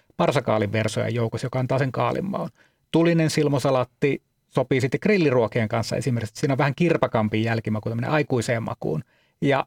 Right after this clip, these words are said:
rouskuva silmusalaatti, jossa on yksitoista grammaa proteiinia.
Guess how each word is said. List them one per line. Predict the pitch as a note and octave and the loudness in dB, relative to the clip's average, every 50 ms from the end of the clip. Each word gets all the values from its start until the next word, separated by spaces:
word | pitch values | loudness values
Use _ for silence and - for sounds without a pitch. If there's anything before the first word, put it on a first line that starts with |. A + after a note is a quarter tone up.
| _ - | _ 0
rouskuva | - D#3 D#3 D3+ C#3+ - - - C#3+ C3+ C3 | 2 2 4 2 0 -2 -2 0 0 0 0
silmusalaatti, | - D3+ C#3 C3 C3+ B2+ C3+ C3+ C3 B2+ - C3 | 0 0 -2 0 0 0 0 0 -2 -2 -2 -4
jossa | B2+ - - F3 | -4 -2 0 -2
on | F3+ E3 | 0 0
yksitoista | - D#3+ - - - C#3+ B2+ - | -2 -4 -2 -2 -2 -2 -2 -2
grammaa | - C#3+ C#3+ C#3 C#3 C3+ C3+ | -2 0 0 2 2 0 0
proteiinia. | - - C#3 C3+ B2 - C#3 C3+ C3 C3 B2+ C3 C3 B2+ B2+ | 0 0 0 0 0 0 0 0 2 2 2 2 2 0 0